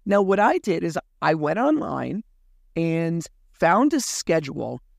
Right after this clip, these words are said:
that is, like, a standard schedule in the state of New Jersey for parenting time, uh, especially with the holidays.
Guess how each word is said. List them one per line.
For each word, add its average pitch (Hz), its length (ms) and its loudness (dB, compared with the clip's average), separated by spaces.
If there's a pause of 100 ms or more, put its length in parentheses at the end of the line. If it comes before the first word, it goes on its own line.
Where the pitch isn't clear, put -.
(120)
that 202 240 2
is, 285 140 0
like, 262 200 2
a - 80 0
standard 226 800 0
schedule 185 600 0
in 151 140 -4
the 151 80 -2
state 175 280 -2
of 160 120 -4
New 151 140 -2
Jersey 143 500 -2 (240)
for 196 160 0
parenting - 480 -2
time, 120 300 -8 (600)
uh, 170 260 -2
especially 165 360 -2
with 185 100 0
the 214 80 4
holidays. - 640 -2